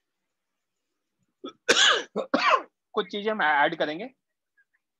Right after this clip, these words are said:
और बाकी सारी चीजें आप पढ़ चुके हो, ये मैं group पे डाल दूंगा, don't worry। mechanics का rotation हम start करेंगे कल से, next lecture से, जो भी है जुलाई और अगस्त वाले batch में,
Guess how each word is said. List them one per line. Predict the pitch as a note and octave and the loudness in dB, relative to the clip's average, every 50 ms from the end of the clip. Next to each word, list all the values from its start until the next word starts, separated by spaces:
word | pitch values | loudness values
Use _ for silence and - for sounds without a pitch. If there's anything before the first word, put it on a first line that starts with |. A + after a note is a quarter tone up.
| _ _ _ _ _ - | _ _ _ _ _ -2
और | D#3+ F3 G3+ G3 _ _ _ _ _ _ _ | 0 0 0 0 _ _ _ _ _ _ _
बाकी | D3 C3 D3+ D3+ D3 - A3 - | -6 -2 -2 -2 -2 -4 -8 -4
सारी | F#3 F3+ F#3 F#3+ | -4 -4 -4 -6
चीजें | F#3 G3 F#3 E3+ G#3+ B3 C4+ _ _ _ _ - | -10 -14 -12 -10 -10 -12 -12 _ _ _ _ -4
आप | C#3+ D#3 - - | -4 -4 -2 -2
पढ़ | D3+ C#3+ | -4 -4
चुके | - B2+ A#2 C#3 | -4 -12 -12 -8
हो, | C#3 | -8
ये | D#3 E3+ | -6 -6
मैं | F#3 F#3 D#3+ | -6 -6 -8
group | E3 F#3 - | -8 -10 -6
पे | - E3 | -4 0
डाल | D3+ C#3 C3+ | 0 0 0
दूंगा, | C#3 D3+ F3 G3 | 0 -2 -6 -6
don't | F#3 D3 C#3+ C#3 | -4 -6 -10 -8
worry। | C3+ C3 B2+ D#3 G#3+ _ _ _ _ _ - - _ _ _ _ _ _ _ _ _ _ - - _ _ _ _ _ _ _ _ _ _ _ _ _ _ _ _ _ _ _ _ - | -6 -6 -8 -8 -10 _ _ _ _ _ -20 -20 _ _ _ _ _ _ _ _ _ _ -20 -20 _ _ _ _ _ _ _ _ _ _ _ _ _ _ _ _ _ _ _ _ -8
mechanics | D#3+ D3+ - F3 F3+ G3 F#3 - | -8 -2 -2 -2 -2 -4 -8 -4
का | - A3 F#3 | 0 2 2
rotation | E3 D#3+ D#3+ D#3 E3+ E3+ - G3+ F#3+ F#3 | 2 2 -2 -2 -4 -4 -4 -4 -4 -4
हम | F3+ F#3+ F#3 | -4 -4 -6
start | - - - D3 D#3+ E3 | -4 2 2 2 2 2
करेंगे | - - D#3+ E3+ F#3 F#3 | 0 -4 -4 -4 -6 -2
कल | - D3+ D3+ | -2 -2 -2
से, | C#3+ - F#3+ G3 G#3+ _ _ - - - _ - C#3 | -2 -6 -8 -8 -8 _ _ -20 -20 -20 _ -12 -10
next | C#3 C#3+ - - | -8 -8 -2 -2
lecture | D3+ C#3 - D#3+ D3 | -4 -2 0 -2 -2
से, | C#3 - E3+ | -2 -2 -8
जो | D#3 D3 D3 C#3+ C#3+ | -6 -2 -2 -2 0
भी | D3 D3+ | 2 0
है | D3+ D#3+ F#3 _ _ _ _ _ _ _ _ _ _ _ - | 0 0 -2 _ _ _ _ _ _ _ _ _ _ _ -2
जुलाई | C3 D3 D3+ D3 | 0 4 4 6
और | D#3 D3+ D3 | 6 6 4
अगस्त | C#3 C3+ D3+ D#3 - E3 | 4 2 0 -2 0 0
वाले | D#3 D3+ D3 | 0 0 2
batch | C#3+ C#3 C#3+ - - | 0 0 0 -2 -4
में, | G3 A3 A#3+ | -8 -8 -8